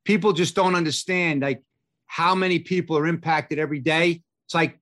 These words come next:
we estimate roughly two hundred seventy-seven a day are dying. But when you listen to the stories, there's something about it. Like when I get a message in the, in the email from a, from a mother with a picture of her son who's, like, seventeen years old and basically says,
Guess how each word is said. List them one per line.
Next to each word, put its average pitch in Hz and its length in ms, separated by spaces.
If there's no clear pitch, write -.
we 175 160
estimate 180 520
roughly 175 360
two 190 200
hundred 180 280
seventy-seven 175 680
a 156 40
day 165 340
are 147 60
dying. 175 540
But 175 80
when 180 100
you 185 100
listen 226 280
to 220 100
the 196 80
stories, 202 540
there's - 180
something 185 340
about 160 360
it. 110 120
Like 165 160
when 185 100
I 220 140
get 220 240
a 208 40
message 190 600
in 165 100
the, 165 280
in 165 80
the 170 260
email 160 560
from 170 180
a, 170 220
from 170 160
a 160 60
mother 185 380
with 165 200
a 151 40
picture 202 400
of 151 100
her 165 140
son 156 600
who's, 160 160
like, 165 160
seventeen 190 540
years 156 180
old 185 320
and 147 120
basically 175 400
says, 170 400